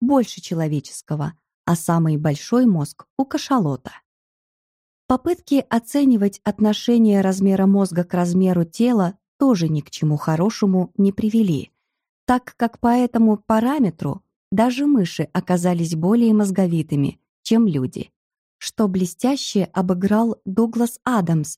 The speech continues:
в книге «Автостопом по галактике». Поэтому пришлось ввести другой критерий, так называемый коэффициент энцефализации –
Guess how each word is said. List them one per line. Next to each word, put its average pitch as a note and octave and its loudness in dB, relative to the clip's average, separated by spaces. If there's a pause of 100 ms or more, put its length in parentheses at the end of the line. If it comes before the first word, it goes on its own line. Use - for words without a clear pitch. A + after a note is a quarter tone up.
в - -20
книге A#3 2
«Автостопом E3 -4
по G3 -2
галактике». G#3 -4 (800)
Поэтому C#4 0
пришлось A3+ -2 (100)
ввести G3 -2
другой G#3 0
критерий, E3+ -2 (380)
так A3+ -2
называемый G#3+ 2
коэффициент G#3 0 (100)
энцефализации – A3 -2